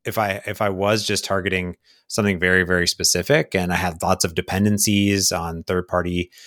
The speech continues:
integrations or something like that, maybe the native stack would work good for me, right? It, it really is always based on the use case. I've always said this, Frank, and I'm gonna keep saying it, is like, it's what's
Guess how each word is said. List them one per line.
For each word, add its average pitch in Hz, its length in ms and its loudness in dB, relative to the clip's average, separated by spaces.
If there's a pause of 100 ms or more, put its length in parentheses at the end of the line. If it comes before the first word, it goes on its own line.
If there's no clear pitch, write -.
(200)
integrations 101 600 0
or 107 60 0
something 104 200 -2
like 101 80 -2
that, 127 140 2
maybe 143 200 2
the 151 100 0
native 160 220 0
stack 165 180 0
would 160 100 -4
work 156 260 -2
good 135 140 4
for 76 240 -4
me, 71 300 -20
right? 92 240 -6
It, 98 140 -4 (120)
it 110 100 -6
really 156 260 6
is 113 220 2 (600)
always 180 300 4
based 175 240 4
on 165 100 2
the 143 80 0
use 156 280 2
case. 104 220 0
I've 95 120 -4
always 143 280 4
said 143 200 4
this, 135 160 0
Frank, 139 400 -6
and 90 240 -8 (600)
I'm - 120 -20
gonna 156 180 -2
keep 226 240 -2
saying 110 320 2
it, 113 140 2
is 110 100 -2
like, 110 300 0 (600)
it's - 160 -12
what's 143 240 0